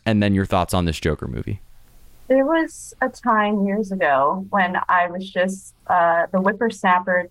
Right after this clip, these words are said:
Speaker 2: to Mister Joe Frisaro, uh, where it might have been honestly my internship year with him,
Speaker 1: Uh-huh.
Speaker 2: where he asked me, uh, you know, like, there's a boat and, uh, it's going down and you can only save one, Lady Gaga or Katy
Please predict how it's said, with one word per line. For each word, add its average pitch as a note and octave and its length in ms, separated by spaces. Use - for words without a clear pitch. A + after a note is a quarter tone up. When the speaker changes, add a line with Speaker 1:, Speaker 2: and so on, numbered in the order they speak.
Speaker 2:
to F3+ 200
Mister F#3+ 360
Joe E3+ 320
Frisaro, E3 720
uh, F3 360
where F#3 460
it C#4 80
might G4+ 120
have B4 80
been D4+ 120
honestly A#3 460
my F#3+ 160
internship F#3+ 540
year A#2+ 160
with C#3 180
him, C#3 240
Speaker 1:
Uh-huh. F#2 280
Speaker 2:
where A#3+ 120
he C4 160
asked A3+ 380
me, G3+ 380
uh, E3+ 380
you G#3+ 80
know, F#3 120
like, F#3 180
there's F#3+ 220
a F#3 40
boat E3 400
and, D#3+ 380
uh, D3 320
it's G3 220
going F#3+ 300
down E3 500
and F#3+ 100
you F#3+ 60
can G3 120
only F3 200
save E3+ 260
one, D#3+ 360
Lady D#3 260
Gaga D#3 300
or D3+ 120
Katy D#3 200